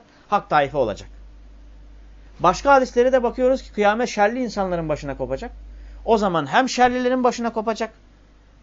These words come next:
hem de ne? Hayırlıların başına kopacak. İlk hadiste, bunlar diyorlar ki delilimiz şudur. İlk hadiste kıyamete kadar bir, bir hak taife olacaktır diyor.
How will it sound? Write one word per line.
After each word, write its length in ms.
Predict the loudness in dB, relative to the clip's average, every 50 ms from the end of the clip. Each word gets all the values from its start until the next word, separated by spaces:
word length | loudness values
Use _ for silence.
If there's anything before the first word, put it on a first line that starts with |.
| _ -20 -20 -20 -18 -8
hem 240 | -4 -4 -4 -2 -4
de 120 | -4 -4
ne? 140 | -4 -4 -6 -8 -12 -20 -20 -20 -20 -20 -20 -20 -20 -20 -20 -20 -20 -20 -20 -20 -20 -14 0
Hayırlıların 560 | 4 4 4 4 4 2 0 -2 -2 0 0
başına 380 | -2 -2 -2 -4 -6 -6 -6 -8 -14 -20 -20 -20 -20 -20 -20 -20 -20 -20 -20 -20 -20 -20 -20 -8
kopacak. 400 | -4 -4 -2 -2 -2 -4 -6 -12 -18 -20 -20 -20 -20 -20 -20 -20 -20 -20 -20 -20 -20 -20 -20 -20 -20 -20 -20 -20 -20 -20 -20 -20 -20 -20 -20 -20 -20 -20 -20 -20 -20 -20 -20 -20 -20 -20 _ _ _ _ _ -20 -20 -20 -20 -20 -20 -20 -20 -20 -20 -20 -20 -20 -10 -2
İlk 240 | 0 0 0 2 0
hadiste, 500 | -2 -2 -2 -4 -6 -4 -2 -2 -2 -4 -6
bunlar 380 | -8 -6 -4 -2 0 0 0 2
diyorlar 340 | 0 0 2 2 2 0 0
ki 140 | -2 -2 -2
delilimiz 380 | 0 0 0 -2 -4 -4 -6
şudur. 280 | -6 -8 -8 -6 -8 -8 -8 -6
İlk 220 | -4 -4 -2 -2 -2
hadiste 340 | -2 -2 -2 -4 -4 -4
kıyamete 580 | -4 -2 -2 0 0 0 0 -4 -4 -4 -6 -4
kadar 380 | -4 -2 -2 0 0 -2 -2 -4
bir, 160 | -6 -6 -6 -10 -16 -20 -20 -20 -20 -20 -14 -4
bir 120 | 0 0 0
hak 300 | 2 2 0 0 0 2
taife 320 | 2 4 4 4 2 0
olacaktır 680 | 0 0 2 2 2 0 0 -2 -2 -2 -4 -2 0
diyor. 180 | 2 2 2